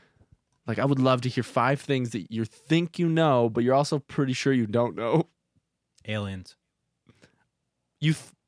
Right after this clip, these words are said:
Speaker 1: you would, you're that confident about aliens?
Speaker 2: I'm pretty sure there's aliens.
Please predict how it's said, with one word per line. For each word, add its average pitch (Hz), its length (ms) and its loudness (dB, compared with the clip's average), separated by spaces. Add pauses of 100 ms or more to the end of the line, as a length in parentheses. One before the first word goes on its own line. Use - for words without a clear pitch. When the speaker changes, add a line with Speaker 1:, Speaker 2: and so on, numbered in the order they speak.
(160)
Speaker 1:
you 151 160 0
would, 143 240 0
you're 180 140 4
that 156 280 2
confident 190 440 0
about 165 160 4
aliens? 214 560 2 (340)
Speaker 2:
I'm 113 160 -8
pretty 240 200 -4
sure 101 160 -8
there's 92 120 -10
aliens. 95 460 -10